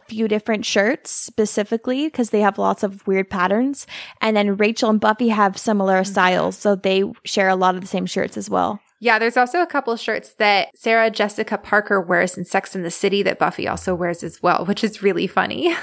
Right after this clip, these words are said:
Speaker 2: <laughs>
Speaker 1: That is really funny 'cause, like, Sarah Michelle Gellar is, like, obsessed with Sex and the City, so she probably was super, like, happy about
Speaker 2: Yeah,
Speaker 1: that.
Speaker 2: well, she was on an episode too, which is really funny.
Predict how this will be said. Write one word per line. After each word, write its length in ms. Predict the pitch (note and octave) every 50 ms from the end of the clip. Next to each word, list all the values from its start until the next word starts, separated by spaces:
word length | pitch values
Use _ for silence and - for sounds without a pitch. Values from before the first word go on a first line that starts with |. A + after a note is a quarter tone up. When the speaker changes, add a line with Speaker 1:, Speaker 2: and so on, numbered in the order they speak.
| - F#4
Speaker 2:
<laughs> 160 | - - -
Speaker 1:
That 280 | B3+ A#3 A#3+ B3+ C#4+ E4
is 160 | F4 D4+ -
really 220 | C4+ D4 D4 D4
funny 240 | C#4+ - C#4+ C4+ C#4 B3
'cause, 280 | - C#4 C4+ A#3+ - - - _ _ -
like, 260 | - A3+ G#3 G3+ - -
Sarah 300 | - - - A#3 A3+ A3
Michelle 280 | A3+ A#3 - A3+ A3
Gellar 320 | G#3+ G#3+ G3+ G3+ G3+ G#3 G#3
is, 120 | G#3 -
like, 100 | G#3+ G3+
obsessed 540 | - G3+ - - - - - G3 G3+ G3 -
with 100 | G#3 G3+
Sex 280 | - - G#3 F#3+ - -
and 80 | F#3+ F#3
the 40 | F3+
City, 300 | - G3 F#3 F3+ F3+ F3+
so 120 | - G3
she 140 | F#3+ - A3+
probably 280 | - A3+ G3+ G3 G3+ G3+
was 180 | G3 G3+ G#3
super, 380 | - - - G#3 G#3 - G3+ G3+
like, 260 | G3 F#3+ F#3 G#3 - -
happy 280 | G#3+ F3+ - - F3+
about 240 | F3+ F3 F3+ F3 F#3
Speaker 2:
Yeah, 220 | G#3+ G3 F#3 E3+
Speaker 1:
that. 120 | - - -
Speaker 2:
well, 100 | - A#3
she 120 | - C#4
was 160 | C#4+ D#4 C4
on 140 | B3 A#3 C4
an 100 | C4+ A#3
episode 480 | E3+ G3+ - A#3+ G#3+ - E3+ E3+ E3+ -
too, 320 | - - G3+ F#3 - E3 E3
which 180 | - - - -
is 140 | E3+ -
really 200 | F3+ F3 - -
funny. 340 | F3 - - E3 D#3+ D#3 -